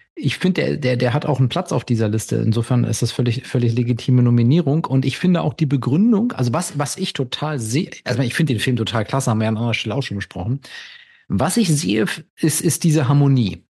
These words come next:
Also vor allem diese Bromance, also ich sehe das noch mehr zwischen George Clooney und Brad Pitt als zwischen George Clooney und Julia Roberts, was natürlich auch ein bisschen was anderes ist, aber die beiden im Kern, die Dynamik, das ist wirklich, das, das stimmt schon, das ist etwas, was,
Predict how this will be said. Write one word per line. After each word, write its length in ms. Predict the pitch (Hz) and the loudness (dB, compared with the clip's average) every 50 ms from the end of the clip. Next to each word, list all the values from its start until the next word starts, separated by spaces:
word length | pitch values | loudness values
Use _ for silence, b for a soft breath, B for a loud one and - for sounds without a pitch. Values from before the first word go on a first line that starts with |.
| _ _ | _ _
Also 200 | - 139 131 131 | -2 0 0 0
vor 280 | 117 - - - 135 - | 0 -2 -2 -4 -2 0
allem 260 | 151 160 208 226 214 | 0 0 2 2 2
diese 220 | 190 180 151 160 | 2 2 0 0
Bromance, 420 | 135 127 131 135 139 160 175 - - | 0 0 0 0 2 0 0 0 0
also 80 | 135 135 | -2 -2
ich 80 | 127 | 0
sehe 80 | - 180 | 0 0
das 180 | 185 143 - - | 0 0 0 0
noch 240 | 151 196 202 - - | 0 0 0 -2 -2
mehr 180 | 190 185 180 | -2 -2 -2
zwischen 320 | 156 - 170 147 - 160 143 | -4 -2 -2 -2 0 0 0
George 260 | 139 143 143 143 - - | 0 -2 -4 -4 -6 -4
Clooney 380 | - 151 147 143 147 143 139 | -2 0 2 2 2 2 0
und 280 | 139 131 127 127 120 123 | 0 0 0 0 0 0
Brad 180 | - 113 110 - | -2 -4 -4 -2
Pitt 280 | - 233 - - - _ _ - | -4 -4 -4 -4 -10 _ _ -8
als 240 | - 123 120 - | -6 -4 -2 -2
zwischen 240 | - - 139 - 135 | -2 -2 0 0 0
George 160 | 127 139 131 - | 0 -2 -2 -2
Clooney 300 | - 151 143 139 135 135 | -2 0 0 2 0 0
und 200 | 127 127 123 113 | 0 0 -2 0
Julia 200 | 123 131 123 117 | 0 0 0 2
Roberts, 500 | 113 131 180 170 135 156 175 - - - b b b b | 2 0 0 0 0 -2 -2 -4 -10 -16 b b b b
was 140 | - - - | -8 -6 -4
natürlich 180 | 117 110 110 | -2 -2 0
auch 20 | 107 | -2
ein 20 | |
bisschen 160 | 110 110 117 104 | 0 -2 -2 0
was 60 | 110 | 0
anderes 180 | 165 165 113 | 0 0 0
ist, 80 | 113 113 | -2 -4
aber 200 | 117 113 120 117 B B B B B B | -4 -2 -2 -4 B B B B B B
die 100 | 196 226 | 2 2
beiden 380 | 214 202 160 156 175 160 165 147 | 2 0 -2 -2 0 0 0 0
im 120 | 135 120 | -2 -2
Kern, 400 | - - - 147 156 190 185 170 | -4 -4 -4 -2 0 4 4 4
die 120 | 147 147 | 4 4
Dynamik, 800 | 127 135 127 127 123 127 170 214 240 202 123 92 87 95 - - | 2 4 4 4 4 2 2 2 0 0 0 -2 -4 -8 -10 -6
das 180 | - 135 147 - | -6 -4 -4 0
ist 240 | - - 135 - - | 0 0 0 0 -2
wirklich, 280 | 156 - - 143 120 | -2 0 -2 -4 -2
das, 220 | 104 117 117 - - | -2 -4 -4 -4 -2
das 140 | - 139 - | -2 -2 -2
stimmt 240 | - - 175 170 - | 0 2 2 2 2
schon, 200 | - - 127 120 | 0 -2 -2 -2
das 180 | 120 117 - | -2 -2 -2
ist 200 | - 185 156 - | 0 0 0 0
etwas, 460 | - 170 147 - - 143 147 - - - | -2 -6 -8 -4 -4 -2 -2 -2 -4 -4
was, 300 | 135 131 - - - | -4 -4 -4 -6 -8